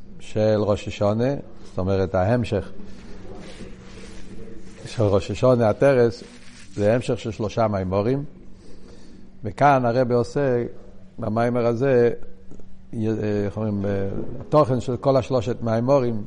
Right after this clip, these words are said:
ביחד, במיימר אחד. בתרצ"ה יש גם כן ההמשך של הפרידיקי רבה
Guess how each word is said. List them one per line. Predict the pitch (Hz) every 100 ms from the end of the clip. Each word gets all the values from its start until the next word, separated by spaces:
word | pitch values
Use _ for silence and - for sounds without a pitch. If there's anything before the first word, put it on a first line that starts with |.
| -
ביחד, | 123 117 123 104 92 - - - - -
במיימר | 104 104 117 113 104
אחד. | 92 107 92 - - - - - - - - - - - - - -
בתרצ"ה | - 95 104 101 98 95 120 120 101 117 107 101 101 127 131 113 113 139 - - - - - - -
יש | 110 110 107 101 - - - -
גם | 110 110 113
כן | 104 101
ההמשך | 101 117 113
של | - 101
הפרידיקי | 92 - 113 104 101
רבה | 104 110 92